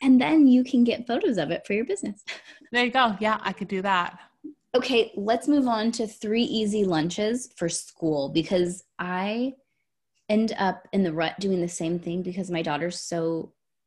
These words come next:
Speaker 1: still into that p-, picky. So
Speaker 2: Mm-hmm.
Speaker 1: I'll tell you what I've been doing, because she, she will literally not eat it, and she comes back and she's starving, and I'm like,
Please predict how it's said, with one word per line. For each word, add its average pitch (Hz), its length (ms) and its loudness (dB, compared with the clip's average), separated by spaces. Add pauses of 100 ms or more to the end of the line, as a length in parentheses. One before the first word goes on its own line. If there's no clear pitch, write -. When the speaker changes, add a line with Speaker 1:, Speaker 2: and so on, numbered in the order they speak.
(140)
Speaker 1:
still 262 500 -4
into 220 360 -6
that 139 300 -6 (120)
p-, - 140 -20 (100)
picky. 208 580 -8 (440)
So - 260 -8
Speaker 2:
Mm-hmm. 175 380 -2 (340)
Speaker 1:
I'll 180 140 -6
tell 180 180 -6
you 175 140 0
what 165 180 -4
I've 160 200 -4
been 160 140 -4
doing, 151 280 -2
because 165 260 -4 (460)
she, - 540 -8
she - 240 -8
will 165 180 -4
literally 170 720 -2
not 143 400 -6
eat 147 180 -4
it, 143 120 -4
and 160 80 -10
she 156 120 -8
comes 156 260 -6
back 139 220 -10
and 151 100 -6
she's 156 180 -12
starving, 147 380 -8
and 151 80 -6
I'm 151 80 -8
like, 160 140 -12